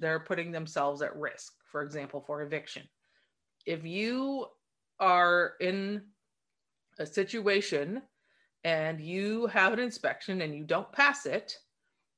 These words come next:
you need to find out what you need to do so you can pass it.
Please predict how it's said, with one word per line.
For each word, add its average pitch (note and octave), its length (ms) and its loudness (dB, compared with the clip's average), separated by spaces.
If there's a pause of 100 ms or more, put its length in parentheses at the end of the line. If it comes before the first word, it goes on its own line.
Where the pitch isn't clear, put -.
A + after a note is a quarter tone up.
(200)
you A3 160 0
need C#4+ 180 2
to C#4 60 -4
find A3 280 6
out F3+ 180 6
what E3 160 0
you F#3+ 80 -4
need E3 200 -4
to D#3+ 40 -10
do D#3 220 -4
so D3+ 120 -6
you C#3 160 -6
can A3+ 240 0
pass - 360 -8
it. - 100 -18